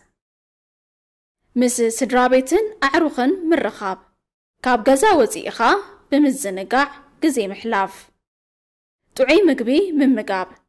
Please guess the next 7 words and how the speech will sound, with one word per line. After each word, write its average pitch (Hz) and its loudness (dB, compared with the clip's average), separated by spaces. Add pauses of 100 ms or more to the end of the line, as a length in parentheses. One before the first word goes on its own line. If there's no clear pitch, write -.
(1040)
ጸሎት 240 2
ምግባር 233 0 (340)
ወይ 240 2 (300)
ምስትንታን። 214 -4 (720)
ስፖርት 294 0
ምጽዋት 285 0 (200)
ወይ 254 2